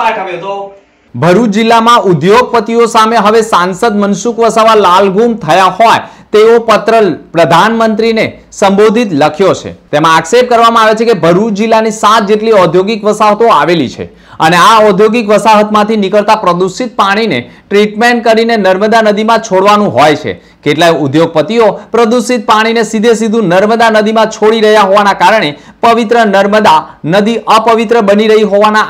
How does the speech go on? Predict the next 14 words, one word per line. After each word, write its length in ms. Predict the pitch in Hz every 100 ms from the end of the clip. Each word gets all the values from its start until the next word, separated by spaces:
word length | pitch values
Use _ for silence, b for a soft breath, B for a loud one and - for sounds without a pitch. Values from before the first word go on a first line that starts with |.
| 165
આક્ષેપો 420 | 170 - 208 208
કર્યા 360 | 208 123 135 113
છે. 140 | - - _ -
તેઓએ 460 | 147 139 143 165 208 B B 123
ગંભીર 360 | 180 170 214 240
આક્ષેપ 400 | 208 - 233 214
સાથે 200 | 220 220
પ્રધાનમંત્રી 640 | 208 165 185 220 220 214 220 160
નરેન્દ્ર 340 | 208 226 220
મોદીને 320 | 208 202 233 208
એક 100 | 214 208
પત્ર 200 | 196 214 185
લખ્યો 280 | 127 - 180 143
છે. 140 | 98